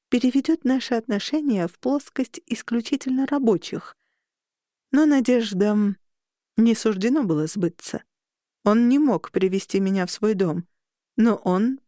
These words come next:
поставил кровать здесь, как неизбежность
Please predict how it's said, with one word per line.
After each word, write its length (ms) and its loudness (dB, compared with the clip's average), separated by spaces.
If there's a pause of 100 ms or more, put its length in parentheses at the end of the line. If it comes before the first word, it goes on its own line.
поставил 580 0
кровать 640 -4 (560)
здесь, 580 -2 (760)
как 360 -2 (160)
неизбежность 1200 -2